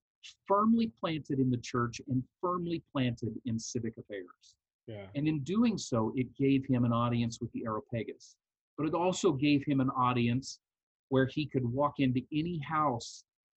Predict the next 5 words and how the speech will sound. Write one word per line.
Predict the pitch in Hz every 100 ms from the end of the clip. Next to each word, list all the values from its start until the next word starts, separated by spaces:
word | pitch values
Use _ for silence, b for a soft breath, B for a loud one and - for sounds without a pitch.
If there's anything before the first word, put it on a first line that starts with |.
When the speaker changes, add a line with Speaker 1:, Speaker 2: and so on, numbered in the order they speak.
| _
Speaker 1:
in | 135 131 127
Corinth | - 175 180 127 113 - _ _ _ _ _ _ _ _ _ _ _ _ _ _ _ _ _ -
and | 135
speak. | - - 196 123 - _ _ _ _ -
Speaker 2:
Yeah, | 135